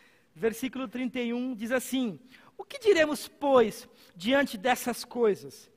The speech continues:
Se Deus é por nós, quem será contra nós?" Versículo trinta e dois diz assim, "Aquele que não poupou o seu próprio filho, mas o entregou por todos nós,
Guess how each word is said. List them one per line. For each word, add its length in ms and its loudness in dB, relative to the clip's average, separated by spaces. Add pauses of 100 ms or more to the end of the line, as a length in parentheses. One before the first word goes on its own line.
(160)
Se 200 -10
Deus 260 4
é 80 2
por 220 -8
nós, 500 0 (300)
quem 200 0
será 520 2
contra 420 -4
nós?" 480 -4 (260)
Versículo 400 -6
trinta 280 -4
e 40 0
dois 300 0
diz 160 -8
assim, 420 -4 (380)
"Aquele 460 0
que 160 -4
não 360 4
poupou 680 0 (200)
o 120 -6
seu 260 2
próprio 560 0
filho, 480 -4 (260)
mas 360 2
o 120 -2
entregou 600 0
por 260 -8
todos 480 -2
nós, 440 2